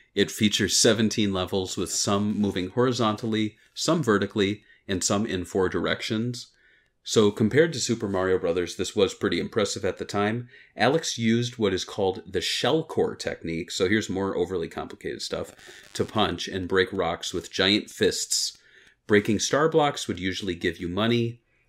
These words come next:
Question mark blocks gave items, such as the bracelet with energy waves,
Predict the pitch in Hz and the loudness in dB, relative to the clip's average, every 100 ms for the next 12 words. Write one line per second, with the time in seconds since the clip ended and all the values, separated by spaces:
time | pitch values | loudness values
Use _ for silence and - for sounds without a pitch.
0 | - - 127 - 123 117 110 123 104 101 | -8 -2 0 2 2 2 0 0 2 0
1 | - - 82 82 101 110 104 101 104 - | -4 -4 -2 0 2 2 2 -2 -4 -4
2 | 76 - - - - 95 98 - 104 - | -6 -8 -12 -12 -2 0 2 0 -2 -2
3 | - - 110 117 110 98 92 92 92 - | -6 -2 0 2 2 2 2 0 -4 -12